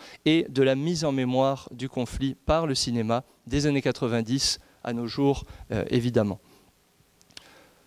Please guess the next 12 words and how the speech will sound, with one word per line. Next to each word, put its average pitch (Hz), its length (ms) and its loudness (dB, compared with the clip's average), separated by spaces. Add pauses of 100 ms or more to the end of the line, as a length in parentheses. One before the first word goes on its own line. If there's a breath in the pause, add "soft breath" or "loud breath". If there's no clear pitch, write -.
(800 loud breath)
Du 165 140 0
côté 208 240 6
du 175 100 2
patriotisme 160 720 2
et 127 60 4
du 127 100 -2
premier 160 380 2
temps, 156 360 0
euh, 113 120 0
qui 131 120 0
nous 131 180 2
intéresse, 135 580 0